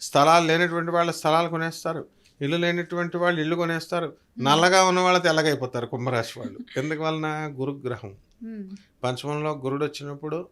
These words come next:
Speaker 1: శుభస్థానాల్లోకి వచ్చినప్పుడు, కాకి మానస సరోవరములోకి దిగినప్పుడు
Speaker 2: మ్మ్.
Speaker 1: రాజహంస అయి తిరిగి వస్తుంది అన్నాడు. ఏలినాటి శనిలో పట్టుకొని పీడించేస్తుంది అనమాట పీడ, ముఖంలోనే కనబడిపోద్ది.
Speaker 2: మ్మ్.
Speaker 1: కళ ఉండదు వాళ్ళ పాపం వాళ్ళకి, నల్లగా
Speaker 2: మ్మ్.
Speaker 1: అయిపోతారు.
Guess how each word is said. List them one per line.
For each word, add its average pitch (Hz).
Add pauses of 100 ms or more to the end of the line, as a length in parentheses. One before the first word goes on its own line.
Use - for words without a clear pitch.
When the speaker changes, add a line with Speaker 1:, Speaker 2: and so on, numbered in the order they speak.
Speaker 1:
శుభస్థానాల్లోకి 143
వచ్చినప్పుడు, 139 (460)
కాకి 180
మానస 180
సరోవరములోకి 196
దిగినప్పుడు 180 (140)
Speaker 2:
మ్మ్. 226 (240)
Speaker 1:
రాజహంస 196
అయి 240
తిరిగి 190
వస్తుంది 143
అన్నాడు. 123
ఏలినాటి 156
శనిలో 175 (360)
పట్టుకొని 175
పీడించేస్తుంది 165
అనమాట 151
పీడ, 143
ముఖంలోనే 151
కనబడిపోద్ది. 139 (280)
Speaker 2:
మ్మ్. 226
Speaker 1:
కళ 143
ఉండదు 170
వాళ్ళ 123
పాపం 117
వాళ్ళకి, 104 (300)
నల్లగా 151
Speaker 2:
మ్మ్. 160
Speaker 1:
అయిపోతారు. -